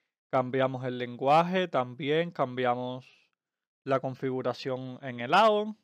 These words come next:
Y bueno, hoy vamos a seguir. ¿Qué es lo primero que vamos a hacer hoy? Pues como ayer instalamos addon, hoy vamos a ver cómo desinstalarlo. Es muy fácil, les voy a enseñar las dos maneras que hay.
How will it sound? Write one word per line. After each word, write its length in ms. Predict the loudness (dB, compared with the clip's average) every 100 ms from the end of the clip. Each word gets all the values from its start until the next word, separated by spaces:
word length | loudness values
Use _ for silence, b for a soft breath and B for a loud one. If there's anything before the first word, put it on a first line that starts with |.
| _ _ _ _ _
Y 40 | 0
bueno, 240 | 2 2
hoy 40 | 2
vamos 280 | 2 2
a 80 | -2
seguir. 320 | -2 -2 -2
¿Qué 80 | -2
es 80 | 0
lo 80 | 0
primero 340 | 0 0 0
que 80 | 0
vamos 180 | -2 -4
a 40 |
hacer 240 | -6 -2 0
hoy? 180 | -2
Pues 300 | -4 -4 -4
como 280 | -4 -6 -2
ayer 140 | 0 -2
instalamos 480 | -4 -2 0 0
addon, 280 | 0 0 -2
hoy 100 | -8 -6
vamos 300 | -6 -4 -2
a 60 |
ver 200 | -2 -2 _
cómo 320 | -6 -6 -10
desinstalarlo. 880 | -12 -12 -14 -14 -8 -6 -6 -8 -20 _ _ _ _ _
Es 120 | -8
muy 140 | -6 -6
fácil, 380 | -2 -2 -2 -6
les 80 |
voy 140 | -4 -6
a 20 |
enseñar 260 | -8 -8 -6
las 160 | -4
dos 100 | -6
maneras 380 | -8 -6 -2 -4
que 160 | -4 -2
hay. 260 | -2 -4